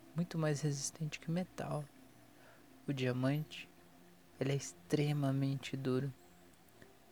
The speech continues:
E dentro desse diamante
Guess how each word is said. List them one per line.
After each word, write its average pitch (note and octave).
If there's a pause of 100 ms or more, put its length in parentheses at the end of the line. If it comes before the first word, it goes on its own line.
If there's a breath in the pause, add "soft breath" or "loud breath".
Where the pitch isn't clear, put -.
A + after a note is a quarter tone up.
(1700)
E D#3
dentro D#3
desse D3+
diamante C#3